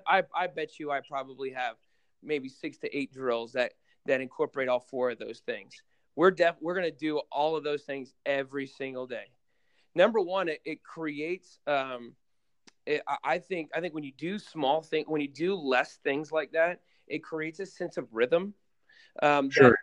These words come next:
Speaker 1: is, uh, not just comfortable, but secure to the athlete. And, and young athletes learn best in secure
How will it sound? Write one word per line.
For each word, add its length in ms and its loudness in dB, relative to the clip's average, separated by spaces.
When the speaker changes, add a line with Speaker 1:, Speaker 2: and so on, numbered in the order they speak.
Speaker 1:
is, 320 0
uh, 380 0
not 300 -2
just 180 -10
comfortable, 480 -6
but 160 -4
secure 680 -6
to 120 -8
the 160 0
athlete. 480 -2
And, 240 -4
and 120 -6
young 260 -4
athletes 500 -8
learn 360 -4
best 420 -4
in 80 -10
secure 560 2